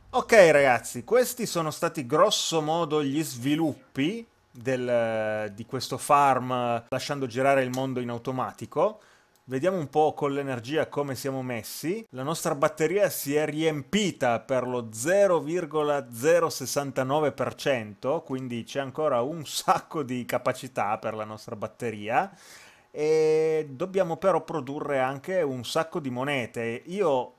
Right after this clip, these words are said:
ho visto che ne abbiamo adesso trecentocinquantanovemila, no, non volevo aprire lo shop,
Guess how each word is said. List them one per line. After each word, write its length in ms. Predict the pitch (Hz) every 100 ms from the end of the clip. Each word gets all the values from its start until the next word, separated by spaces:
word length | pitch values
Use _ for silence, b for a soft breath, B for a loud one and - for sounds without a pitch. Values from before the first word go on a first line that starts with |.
| _
ho 140 | 143
visto 420 | 151 160 - 185 -
che 340 | 135 135 147
ne 160 | 135 139
abbiamo 440 | 143 127 131 135
adesso 360 | 113 135 135 143
trecentocinquantanovemila, 1800 | 120 113 147 156 123 - 113 123 117 113 120 120 117 117 113 104 113 127
no, 200 | 110 95
non 180 | 98 104
volevo 280 | 104 104 98
aprire 320 | - 107 104
lo 140 | 110
shop, 580 | 120 - 123 - 151 165